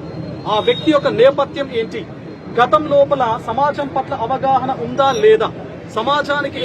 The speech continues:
ఏమైనా చేసినటువంటి అనుభవం ఉందా లేదా అనేటువంటి వ్యక్తికి అసలు ఎలాంటి సామాజిక స్పృహ లేకుండా, సమాజం పట్ల ఒక సంబంధమే లేకుండా ఉండేటువంటి వ్యక్తులు ఇప్పుడు ఎన్నికల లోపల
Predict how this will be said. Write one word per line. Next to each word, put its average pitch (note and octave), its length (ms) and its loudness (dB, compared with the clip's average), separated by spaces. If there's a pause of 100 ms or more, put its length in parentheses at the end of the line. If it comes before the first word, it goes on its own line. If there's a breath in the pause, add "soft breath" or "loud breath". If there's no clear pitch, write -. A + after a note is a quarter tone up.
ఏమైనా C5 320 0
చేసినటువంటి B4 640 -2
అనుభవం B3+ 340 0 (100)
ఉందా A#3+ 200 2 (100)
లేదా A3+ 220 6 (580)
అనేటువంటి C4+ 420 -2 (280)
వ్యక్తికి C#4 400 2 (540)
అసలు B3 260 2
ఎలాంటి D#4 380 4 (100)
సామాజిక C4+ 540 -2
స్పృహ B3 320 -4
లేకుండా, A3+ 340 0 (720)
సమాజం D4 500 2
పట్ల C#4 200 0 (160)
ఒక - 100 -2 (360)
సంబంధమే D4 540 2
లేకుండా C4+ 320 -2 (100)
ఉండేటువంటి A#3+ 440 -4
వ్యక్తులు A3+ 340 2 (460)
ఇప్పుడు C4 180 -6 (100)
ఎన్నికల B3+ 340 0
లోపల A#3 220 4